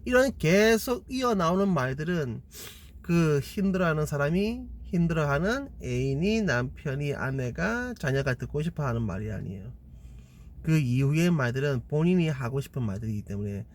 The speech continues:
그건 상대방이 듣기를, 들을 귀도 없고 들을 마음의 공간도 없고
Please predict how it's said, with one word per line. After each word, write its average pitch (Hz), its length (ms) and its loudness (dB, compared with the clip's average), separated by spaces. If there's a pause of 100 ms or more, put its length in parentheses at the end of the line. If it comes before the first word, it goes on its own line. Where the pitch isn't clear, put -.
(260)
그건 143 220 0
상대방이 131 600 0
듣기를, 131 560 -2 (680)
들을 226 340 6
귀도 196 300 2
없고 139 500 0 (240)
들을 196 240 4
마음의 151 380 2
공간도 135 760 -2
없고 127 500 -6